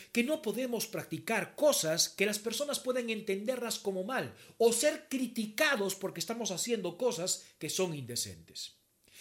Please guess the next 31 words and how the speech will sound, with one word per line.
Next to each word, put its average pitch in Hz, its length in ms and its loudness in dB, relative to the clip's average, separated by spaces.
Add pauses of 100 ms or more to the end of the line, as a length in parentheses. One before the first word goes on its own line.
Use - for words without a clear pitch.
(120)
Es 294 80 -4
decir, 269 420 -2 (480)
el 226 140 2
cristiano, 247 460 2
la 190 100 -2
familia, 160 680 -4
no 247 120 0
solamente 269 400 -4
debe 254 160 4
apartarse 226 600 0
del 208 280 8
pecado, 214 640 2
sino 254 300 4
de 247 140 8
toda 269 360 2 (240)
forma 320 640 2
de 139 140 -2
pecado, - 500 -12 (340)
de 277 120 4
toda 339 320 6
apariencia 226 840 6
de 160 120 2
pecado, 107 520 -8
todo 381 300 6
po-, 233 340 2
todo 311 240 2
aquello 233 420 0
que 190 120 -4
podría 214 420 0 (220)
ser 254 440 8
mal 247 380 4